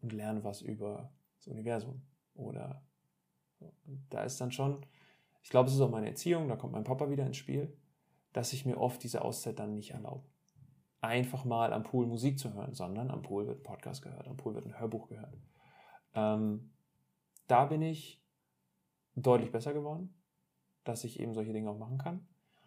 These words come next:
Ähm, und hab für mich selber rausgefunden, wenn ich von Montag bis Freitag was tue, was Wertschöpfung generiert, dann bin ich selber damit auch zufrieden. Ich hab gemerkt, dass es tief in mir drin immer eine Sache gibt,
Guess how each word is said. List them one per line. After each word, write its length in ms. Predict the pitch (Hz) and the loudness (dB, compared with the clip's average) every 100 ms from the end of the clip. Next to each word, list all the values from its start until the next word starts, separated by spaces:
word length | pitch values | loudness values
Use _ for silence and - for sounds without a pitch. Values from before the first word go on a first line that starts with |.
| _ _ - | _ _ 0
Ähm, 360 | 120 113 117 | 2 2 0
und 140 | 127 127 | 2 4
hab 120 | 139 | 4
für 80 | 151 | 4
mich 160 | 139 | 4
selber 240 | 135 143 135 | 6 6 6
rausgefunden, 840 | 127 147 - 135 110 107 107 104 - - - - - - _ _ _ - _ _ _ _ | 4 2 -2 0 0 0 -4 -6 -10 -20 -20 -20 -20 -20 _ _ _ -20 _ _ _ _
wenn 120 | 127 135 | 6 6
ich 120 | 135 | 6
von 120 | 127 | 6
Montag 260 | 143 165 135 | 6 4 2
bis 120 | 135 | 2
Freitag 360 | 135 127 120 | 4 6 4
was 180 | 110 - | 0 -8
tue, 360 | - 120 107 - - _ _ _ _ _ _ _ _ _ _ - | -2 0 0 -2 -14 _ _ _ _ _ _ _ _ _ _ -6
was 220 | 117 - | -6 4
Wertschöpfung 480 | 185 190 123 117 107 | 4 4 -6 -4 -4
generiert, 440 | 104 104 104 - _ _ _ _ _ _ _ _ _ _ _ _ _ _ _ - | -4 -4 -6 -6 _ _ _ _ _ _ _ _ _ _ _ _ _ _ _ -6
dann 120 | 117 | -2
bin 120 | 117 | -2
ich 120 | 117 | -2
selber 220 | 113 110 | 0 0
damit 240 | 110 107 - | 0 -2 -6
auch 100 | - | -10
zufrieden. 560 | - - 104 104 - _ _ _ _ _ _ - | -16 -10 -8 -8 -14 _ _ _ _ _ _ -12
Ich 140 | 120 | 0
hab 140 | 131 135 | 0 2
gemerkt, 320 | 131 135 139 | 2 4 4
dass 100 | 131 | 2
es 160 | 123 - | 0 0
tief 240 | 156 156 | -2 0
in 120 | 170 | 0
mir 100 | 165 | -2
drin 220 | 135 131 | 0 0
immer 240 | - 135 135 | 0 0 0
eine 200 | 123 151 | 0 0
Sache 240 | 143 156 | 0 -4
gibt, 380 | 165 123 - | 0 0 -2